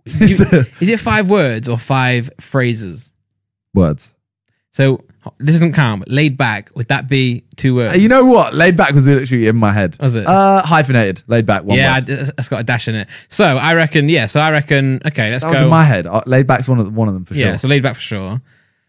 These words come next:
Speaker 1: Laid back. Um, funny. It is funny.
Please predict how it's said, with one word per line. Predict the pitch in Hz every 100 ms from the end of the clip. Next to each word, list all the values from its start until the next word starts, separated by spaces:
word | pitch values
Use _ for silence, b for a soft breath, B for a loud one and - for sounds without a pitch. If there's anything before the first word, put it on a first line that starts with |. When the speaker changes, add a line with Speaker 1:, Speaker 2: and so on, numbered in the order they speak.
| _ _ _ _ _ _ _
Speaker 1:
Laid | 135 139
back. | 127 123 117 _ _ _ _ _ _ _ _ _ _ _ _ _ _ _ _ _ _ _ _ _ _ _ _ _ _ _ _ _ _ _ _ _ _ _
Um, | 131 131 135 131 131 123 113 b b _ _
funny. | - 175 135 110
It | 131 160
is | 156 -
funny. | 113 92 76